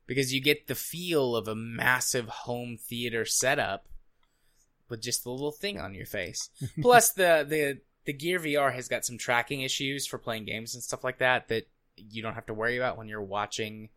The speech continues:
Speaker 1: just watching Netflix or whatever. So that's another reason that I prefer, or that I use it primi-, primarily for that when I do use it. Um, but it's, it's much more of a novelty
Speaker 2: <coughs>
Speaker 1: now,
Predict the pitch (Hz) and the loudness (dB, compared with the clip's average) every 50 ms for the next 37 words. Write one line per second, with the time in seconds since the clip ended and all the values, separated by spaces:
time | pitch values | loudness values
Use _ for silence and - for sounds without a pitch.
0 | _ _ _ _ _ _ _ _ _ - - 123 123 117 - 113 110 110 117 - | _ _ _ _ _ _ _ _ _ -8 -2 -2 -2 -2 -2 -4 -4 -4 -4 -6
1 | - - 131 123 - - 139 135 135 131 135 135 135 139 139 139 - _ _ _ | -4 -8 -8 -6 -4 -4 -4 -2 0 0 0 0 0 -2 -4 -4 -6 _ _ _
2 | _ _ _ _ _ - - 120 120 123 - 127 113 110 110 117 117 120 117 117 | _ _ _ _ _ -8 -4 -2 -2 -2 -2 -2 -4 -2 -4 -4 -4 -4 -6 -8
3 | 123 120 117 117 110 107 - 120 - - 117 110 113 113 113 113 - _ _ _ | -6 -4 -2 -2 -2 -2 -4 -8 -6 -2 -2 0 0 -2 -4 -6 -10 _ _ _
4 | 113 113 104 101 104 104 98 - _ 107 107 104 110 110 104 107 101 - - 110 | -8 -8 -6 -6 -6 -6 -8 -8 _ -8 -8 -8 -6 -6 -6 -8 -8 -8 -10 -8
5 | 104 101 104 101 - _ _ - 117 104 110 110 107 104 101 98 - 110 101 104 | -6 -4 -4 -6 -8 _ _ -6 -6 -4 -4 -4 -6 -6 -6 -8 -8 -6 -4 -4
6 | 98 104 - 107 107 101 101 95 98 101 104 107 107 110 113 110 120 120 117 - | -4 -4 -4 -8 -10 -10 -10 -8 -10 -10 -10 -10 -10 -10 -10 -8 -6 -6 -6 -6
7 | - _ _ _ _ _ _ _ _ _ _ _ _ _ - 78 101 101 101 98 | -10 _ _ _ _ _ _ _ _ _ _ _ _ _ -14 -10 -8 -8 -8 -8
8 | 101 107 120 131 151 147 - 151 156 - 170 180 170 - - 170 165 147 135 131 | -6 -2 -2 0 0 -2 -4 -6 -6 -4 -2 -2 -2 -4 -2 0 0 2 2 2
9 | 120 117 113 113 107 107 107 110 110 107 101 - 113 - - - - - - 147 | 2 0 -2 -2 -2 -2 0 -2 -4 -6 -6 -2 2 2 2 4 4 4 4 2
10 | 123 107 | 2 0